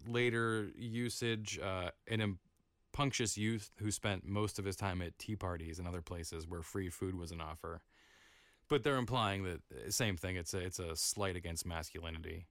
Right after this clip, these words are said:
Um, calling someone a cake eater is calling someone a dandy or, you know, kind of a wuss, like you said. Uh, and that's,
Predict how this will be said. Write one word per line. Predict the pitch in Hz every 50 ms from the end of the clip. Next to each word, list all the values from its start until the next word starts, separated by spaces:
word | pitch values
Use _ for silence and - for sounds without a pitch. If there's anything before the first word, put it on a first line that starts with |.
| _ - -
Um, | - 80 80 82 - -
calling | - 101 92 87 87 85
someone | - 90 85 82
a | 82
cake | - - 87 87 -
eater | 85 85 82 82 82 82 82
is | 82 - - - - - - - -
calling | - 95 90 82
someone | 87 90 87 85
a |
dandy | 82 82 87 82 80 82 80 80 80 76
or, | 76 78 78 78 80 85 90 -
you | 98 98
know, | 90
kind | 82 - 90
of | 82 78
a | 78
wuss, | 80 85 85 78 - -
like | 80 82 -
you | 82
said. | - - 85 85 85 92 - _ _ _ _ _ _ _ _ -
Uh, | - 92 90 90 90
and | 95 92
that's, | 98 110 117 - - - - -